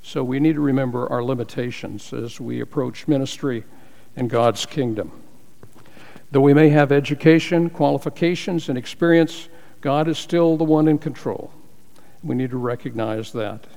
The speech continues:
He is the one who is sovereign. I believe that in all of this, he is growing your faith and mine. Second,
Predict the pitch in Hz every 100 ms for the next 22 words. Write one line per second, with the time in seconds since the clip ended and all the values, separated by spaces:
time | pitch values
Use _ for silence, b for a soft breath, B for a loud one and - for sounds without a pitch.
0 | - 139 127 135 135 131 135 131 - 143
1 | 143 117 - 90 - - - - - -
2 | - b b b b b b b b b
3 | b - 165 185 170 160 160 156 135 131
4 | 131 135 175 185 156 117 101 - - -
5 | B B - 143 127 123 139 135 131 127
6 | 131 147 - 135 120 - 120 117 110 92
7 | 90 95 - - - - - - - -
8 | - - - b b b b b b b
9 | b - - - - - - 147 170 156